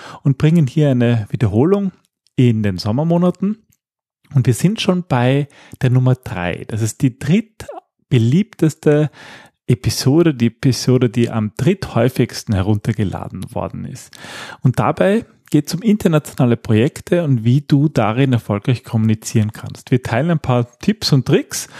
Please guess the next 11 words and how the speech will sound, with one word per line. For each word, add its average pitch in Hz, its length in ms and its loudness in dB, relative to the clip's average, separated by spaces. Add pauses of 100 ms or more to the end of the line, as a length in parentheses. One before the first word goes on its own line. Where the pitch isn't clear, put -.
(220)
die 151 120 2
wir 143 60 2
aus 127 100 2
unseren 127 240 2
eigenen 160 460 0
Projekten 147 640 -2
kennen 165 380 0
und 151 240 -6 (100)
da 135 120 2
erlebt 139 500 0
haben. 190 320 0